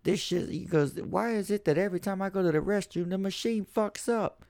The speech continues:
Or something, you know, it's like, "Why does this happen every time I go to the restroom?" So I don't know, man. Maybe if you were a little bit quicker in there, or maybe if you actually had to go. <laughs>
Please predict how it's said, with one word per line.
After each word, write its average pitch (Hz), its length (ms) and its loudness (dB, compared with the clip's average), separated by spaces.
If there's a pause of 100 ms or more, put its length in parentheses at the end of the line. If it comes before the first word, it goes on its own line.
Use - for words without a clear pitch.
(500)
Or 143 140 2
something, 190 540 0
you 214 120 -2
know, 208 140 0
it's 190 120 -4
like, 151 160 0
"Why 247 180 0
does 220 140 0
this 208 200 -4
happen 190 420 -2
every 202 240 -2
time 190 260 -6
I 180 80 -4
go 185 140 -2
to 180 80 0
the 175 80 -2
restroom?" 175 580 -2 (1800)
So - 140 -2
I 107 180 4
don't 190 160 0
know, 208 260 0
man. 143 400 -4
Maybe 131 260 2
if - 140 0
you 185 80 0
were 151 120 4
a - 20 6
little 165 180 2
bit 156 160 2
quicker 143 320 6
in 120 120 6
there, 135 260 4
or - 20 6
maybe 135 220 4
if 139 120 -2
you 123 160 -2
actually 131 520 2
had 139 260 2
to 110 100 2
go. 110 440 8 (680)
<laughs> 131 400 0